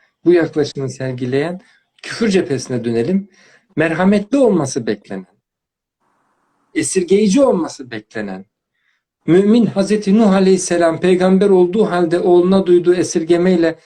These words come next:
Cenab-ı Hakk'a yanlışa düşebilen babalık refleksi bir kafir babada olursa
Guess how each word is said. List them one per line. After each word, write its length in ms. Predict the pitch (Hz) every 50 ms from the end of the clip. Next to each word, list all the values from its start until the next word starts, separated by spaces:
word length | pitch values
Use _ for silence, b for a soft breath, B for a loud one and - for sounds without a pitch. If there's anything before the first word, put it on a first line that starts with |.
| b b b b
Cenab-ı 340 | - 165 160 175 175 175 165
Hakk'a 340 | 151 160 156 - - - 170
yanlışa 580 | 165 160 165 170 165 165 - 202 202 190 147
düşebilen 760 | 151 151 - - 165 151 147 160 160 175 190 190 165 127 b b b b b b -
babalık 400 | 160 160 190 208 240 247 - 180
refleksi 680 | 151 127 - - 135 110 107 - - - 208 214 208 _ _ _ _ _ _ _ _ _ -
bir 200 | 196 208 190 -
kafir 560 | - - - 143 131 123 - - 269 247 214
babada 320 | 190 180 165 165 160 151 151
olursa 680 | 147 139 135 156 202 202 - - - 165 185 202 202